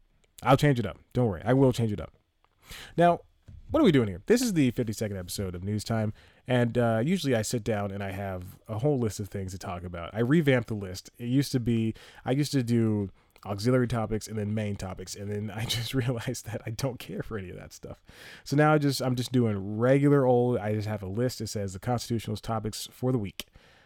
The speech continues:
Uh, and, uh, there's only two things on there, but I have a third thing I wanna talk about.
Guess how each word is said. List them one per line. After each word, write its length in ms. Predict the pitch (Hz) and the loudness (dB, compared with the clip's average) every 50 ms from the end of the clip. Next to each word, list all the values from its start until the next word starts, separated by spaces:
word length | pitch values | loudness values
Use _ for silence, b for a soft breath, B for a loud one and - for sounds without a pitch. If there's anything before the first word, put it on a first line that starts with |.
| b b b b | b b b b
Uh, 300 | 101 101 98 98 95 95 85 | -6 -4 -4 -2 -4 -4 -6
and, 340 | 90 92 92 90 90 90 90 | -8 -8 -10 -10 -8 -8 -8
uh, 180 | 90 90 87 | -8 -8 -8
there's 160 | 87 92 92 | -8 -8 -8
only 140 | 101 95 92 | -8 -8 -6
two 140 | - - 120 | -4 -4 -4
things 220 | - 117 113 107 | -2 -2 -4 -2
on 180 | 117 110 110 107 | -2 -2 -2 -2
there, 140 | 110 107 107 | -4 -4 -4
but 260 | 101 101 98 - - _ _ _ - - - | -6 -6 -8 -8 -10 _ _ _ -18 -12 -8
I 40 | 117 | -6
have 180 | 120 120 113 | -4 -4 -4
a 40 | 113 | -4
third 280 | - - 143 147 139 117 | -2 0 0 0 0 0
thing 100 | 107 98 | -4 -6
I 60 | 95 | -6
wanna 140 | 98 98 92 - - _ _ _ - - - | -6 -8 -10 -14 -20 _ _ _ -20 -20 -14
talk 200 | - - 104 101 | -10 -8 -6 -6
about. 280 | 104 104 104 104 110 | -4 -4 -4 -4 -4